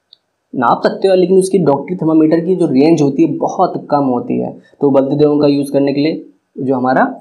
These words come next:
अ, सही नहीं रहते हैं। तो ये हमारा गलत हो जाएगा। कमरे का तापमान मापने के लिए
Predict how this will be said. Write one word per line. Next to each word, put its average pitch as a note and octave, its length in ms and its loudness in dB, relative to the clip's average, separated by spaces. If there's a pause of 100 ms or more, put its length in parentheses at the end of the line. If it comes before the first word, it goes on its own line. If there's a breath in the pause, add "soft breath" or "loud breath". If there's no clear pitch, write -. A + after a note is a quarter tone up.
(320)
अ, B2 480 -2
सही D3 400 0
नहीं C#3 220 2
रहते B2 220 -2
हैं। A2+ 60 -10
तो B2 80 -4
ये B2 60 -2
हमारा B2+ 140 -2
गलत D3 200 2
हो D#3+ 60 -2
जाएगा। D3 160 -2
कमरे D3 360 2
का E3+ 120 0
तापमान D#3 460 0
मापने D3+ 360 2
के D3+ 160 0
लिए D3+ 260 2